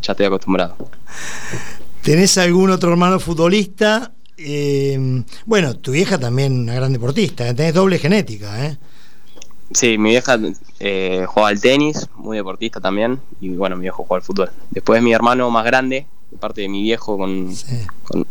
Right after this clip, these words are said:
Speaker 1: con otra mujer, eh, que tiene treinta y seis ya, Fer, juega en Talleres Escalada,
Speaker 2: Sí.
Speaker 1: que sigue jugando ahora. Eh, después tengo un hermano Martín que no, que no juega al fútbol, que para mí él era el mejor, pero bueno, no se dedicó.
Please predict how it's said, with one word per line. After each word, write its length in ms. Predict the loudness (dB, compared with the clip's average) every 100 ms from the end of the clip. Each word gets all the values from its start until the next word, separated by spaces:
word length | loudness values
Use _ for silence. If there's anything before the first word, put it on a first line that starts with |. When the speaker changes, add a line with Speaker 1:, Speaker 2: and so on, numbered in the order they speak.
| -2 -2
Speaker 1:
con 220 | 0 2 2
otra 260 | 4 4
mujer, 420 | 4 2 2 2 0 -8 -4
eh, 540 | -2 0 0 -2 -2 -4 -6 -6 -6 -4 -4 -4
que 80 | 0
tiene 180 | 2 4
treinta 220 | 4 2
y 20 | 2
seis 240 | 2 4
ya, 160 | 2 2
Fer, 280 | 2 0 0 -8 -8
juega 420 | -2 0 2 0
en 160 | -2 -2
Talleres 340 | -2 0 0
Escalada, 500 | 2 2 4 2 -2 -6 -8 -8 -8
Speaker 2:
Sí. 300 | -8 -4 -2 -2 -4 -4 -4 -4 -2 -2 -2
Speaker 1:
que 100 | 0
sigue 180 | 0
jugando 340 | 2 2 4 4
ahora. 300 | 4 2 -2 -8 -8 -4
Eh, 220 | -2 0 0
después 440 | 2 2 2 0 0
tengo 180 | 2
un 80 | 2
hermano 560 | 2 2 2 2 0 0
Martín 400 | 0 2 2 2
que 120 | 2
no, 240 | 2 0 -2
que 80 | -4
no 60 |
juega 280 | 0 4 4
al 60 | 4
fútbol, 440 | 2 4 2 0 -8 -12 -10
que 120 | -4
para 200 | 0 2
mí 200 | 4 2
él 220 | 2 0
era 140 | 2
el 80 | 0
mejor, 400 | -2 0 0 -2 -8 -10 -10 -10 -10 -8 -8 -6
pero 140 | -2
bueno, 240 | -2 -2 -2
no 80 |
se 140 | -2 -2
dedicó. 420 | 0 2 2